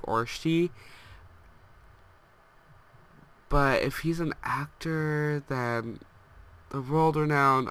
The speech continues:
astrophysicist. Oh, let's do Greg Orsi. Steffi feels whole, whole heart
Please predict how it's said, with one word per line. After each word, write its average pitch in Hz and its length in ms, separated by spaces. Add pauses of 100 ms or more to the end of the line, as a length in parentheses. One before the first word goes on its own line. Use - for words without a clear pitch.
astrophysicist. 135 1200 (2500)
Oh, 151 440
let's 135 180
do - 180
Greg 95 360
Orsi. - 680 (1080)
Steffi 170 340
feels 160 460 (180)
whole, 147 400 (120)
whole 151 580
heart 147 360